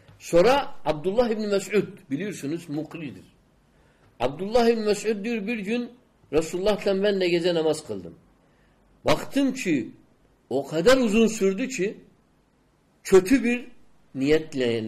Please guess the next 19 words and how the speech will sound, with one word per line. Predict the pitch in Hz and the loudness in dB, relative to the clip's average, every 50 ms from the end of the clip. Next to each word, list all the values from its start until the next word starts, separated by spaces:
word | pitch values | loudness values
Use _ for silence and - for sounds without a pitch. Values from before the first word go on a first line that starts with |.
| 117 127 123 | -6 -4 -2
niyetlendim. | 120 123 117 107 - - 101 92 92 87 78 - - _ _ _ _ _ _ _ _ _ _ _ _ _ _ _ _ _ _ _ _ _ _ _ _ _ _ _ _ _ _ _ _ _ _ _ _ _ - | 0 0 -2 -2 -4 -6 -8 -8 -8 -10 -14 -18 -20 _ _ _ _ _ _ _ _ _ _ _ _ _ _ _ _ _ _ _ _ _ _ _ _ _ _ _ _ _ _ _ _ _ _ _ _ _ -4
Dediler | 117 123 113 127 143 151 151 | -4 -4 -4 0 2 2 4
ona, | 156 151 165 175 170 | 4 4 2 2 0
kötü | - - 143 - - 185 185 | 0 -4 -4 -2 -2 -2 0
niyetin | 175 170 165 165 - 180 170 175 | 2 2 0 0 -2 -2 0 2
neydir? | 190 233 233 170 190 226 240 - - - _ _ _ _ _ _ _ _ _ _ _ _ _ _ _ _ - - | 2 2 2 2 0 -2 -2 -4 -12 -20 _ _ _ _ _ _ _ _ _ _ _ _ _ _ _ _ -18 -14
İstedim | - - - - 151 139 143 170 202 190 | -14 -14 -10 -6 -6 -6 -4 -4 -4 -4
ki | - - 156 135 120 | -6 -10 -10 -8 -4
bırakın | 131 131 131 131 - 156 160 | -4 -4 -4 -4 -6 -6 -6
namazı, | 147 139 135 135 131 131 139 147 135 - - _ _ _ | -6 -6 -4 -4 -6 -6 -6 -10 -12 -14 -18 _ _ _
çekileyim. | - - 110 98 - 104 101 95 85 82 - - _ _ _ _ _ _ _ _ _ _ _ _ _ _ _ _ _ _ _ _ _ _ _ _ _ _ - | -12 -10 -10 -10 -10 -10 -12 -12 -14 -16 -20 -20 _ _ _ _ _ _ _ _ _ _ _ _ _ _ _ _ _ _ _ _ _ _ _ _ _ _ -12
Abdullah | 110 113 113 113 117 117 117 113 113 | -12 -10 -8 -6 -6 -4 -2 -4 -4
bin | 113 107 | -4 -6
Mes'ud | 107 101 - - | -10 -10 -12 -14
diyor. | - 90 - _ _ _ _ _ _ _ _ _ _ _ _ _ _ _ _ _ _ _ _ _ _ _ _ _ _ _ _ _ _ _ _ _ | -18 -20 -20 _ _ _ _ _ _ _ _ _ _ _ _ _ _ _ _ _ _ _ _ _ _ _ _ _ _ _ _ _ _ _ _ _
Yani | - 104 107 107 113 - - 113 | -14 -12 -10 -10 -10 -10 -10 -12
o | 117 107 127 | -10 -6 -2
kadar | 127 123 165 196 208 202 180 165 143 117 110 120 117 117 | -2 2 4 4 2 2 -2 -8 -10 -14 -14 -10 0 4
dayanamamış | 135 139 147 156 175 214 247 233 185 147 123 - - - - - - | 6 6 6 6 6 6 6 6 4 4 4 2 -2 -4 -10 -12 -14